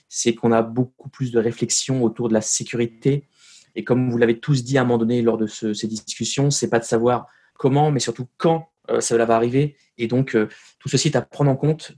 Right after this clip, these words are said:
dans la stratégie d'une entreprise. Puisqu'aujourd'hui, on l'a vu, le ransomware notamment, puisque c'était, euh,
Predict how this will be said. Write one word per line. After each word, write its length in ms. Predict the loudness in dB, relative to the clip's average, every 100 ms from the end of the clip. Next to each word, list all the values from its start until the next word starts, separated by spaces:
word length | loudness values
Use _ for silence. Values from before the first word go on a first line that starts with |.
| -4
dans 180 | 0
la 60 | 0
stratégie 280 | 0 -4 0
d'une 80 | 0
entreprise. 460 | -2 -6 -10 -14 _ _ _
Puisqu'aujourd'hui, 520 | -8 -4 -2 0 0
on 40 | 2
l'a 100 | 2
vu, 100 | 0
le 60 |
ransomware 520 | -2 -2 -2 0 2
notamment, 380 | 2 0 0 -2
puisque 300 | -4 -14 -16
c'était, 340 | -12 -8 -4
euh, 100 | -6